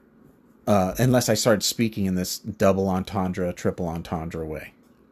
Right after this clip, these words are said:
Um, and it was quite the shock for me because I'm a person who literally says what I, I think. I just say what I think.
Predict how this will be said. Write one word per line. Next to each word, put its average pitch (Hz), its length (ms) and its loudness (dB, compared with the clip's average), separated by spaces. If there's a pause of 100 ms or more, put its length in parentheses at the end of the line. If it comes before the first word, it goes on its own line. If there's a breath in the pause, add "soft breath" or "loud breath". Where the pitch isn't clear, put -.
(2000)
Um, 85 440 -4 (500)
and 98 180 4
it 104 100 2
was 101 240 2
quite - 460 0
the 92 80 -10
shock 95 380 2
for 92 140 -4
me 85 180 -2
because 82 420 -6 (100)
I'm 92 460 2
a 90 100 -6
person 92 440 -2
who 87 200 -2
literally 92 440 0
says - 480 0
what 85 180 -6
I, 78 160 -12 (160)
I 85 180 -4
think. - 380 -4 (540)
I 98 100 2
just 95 220 0
say 87 140 0
what 80 120 0
I 87 60 -2
think. - 320 -8